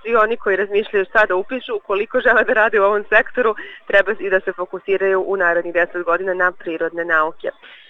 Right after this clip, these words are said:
Em, navodno, neki od ovih stvari nisu dobri za Džakartu po izveštajima iz Lovi Instituta za međunarodnu politiku. Oni smatraju da australijski plan da kupi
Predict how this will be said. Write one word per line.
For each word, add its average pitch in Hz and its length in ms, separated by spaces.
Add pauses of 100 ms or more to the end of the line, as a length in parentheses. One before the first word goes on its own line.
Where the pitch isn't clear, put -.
(220)
Em, 190 520 (200)
navodno, 262 720 (300)
neki 240 380
od 208 100
ovih 208 300 (300)
stvari 208 280
nisu 208 260
dobri 196 380
za 190 80
Džakartu 190 640
po 190 180 (160)
izveštajima 185 840 (120)
iz 180 180
Lovi 175 320
Instituta 175 520
za 175 100
međunarodnu 170 600
politiku. 175 460 (360)
Oni 226 300
smatraju 240 640
da 226 280 (120)
australijski 196 720
plan 220 360 (240)
da 190 260 (120)
kupi 202 520